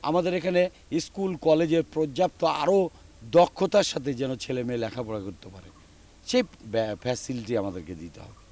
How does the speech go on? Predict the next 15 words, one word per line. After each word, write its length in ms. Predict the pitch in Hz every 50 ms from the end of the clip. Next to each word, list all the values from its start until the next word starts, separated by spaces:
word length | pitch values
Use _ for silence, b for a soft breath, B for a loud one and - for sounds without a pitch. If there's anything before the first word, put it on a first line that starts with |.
| B B B B B B B B -
আমাদেরকে 420 | 156 175 202 202 196 175 185 208
এখানে 380 | 196 160 208 214 208 208 196 185
নবীন 480 | 165 160 165 165 165 202 208 208 208 - B B B B B B - - -
এবং 360 | 135 160 160 185 190 190 180
নিম্নবিত্ত 640 | 170 180 190 196 185 196 190 170 208 - - - 185
ছেলে 280 | 170 - 185 180 175 175
মেয়েদের 360 | 170 170 170 165 151 170 151
জন্য, 240 | 127 156 151 151 143
বুদ্ধিদীপ্ত 640 | 135 127 156 156 135 147 156 139 143 147 - - 151
ছেলে 280 | 139 - 156 147 143
মেয়েদের 300 | 139 139 139 123 123 117
জন্য 260 | 104 117 107 104 98 B B B B B B B B -
আমাদেরকে 440 | - 143 156 160 151 156 139 143 160
এখানে 200 | 156 151 151 139
ব্যাপক 480 | 113 104 185 214 214 - 240 233 170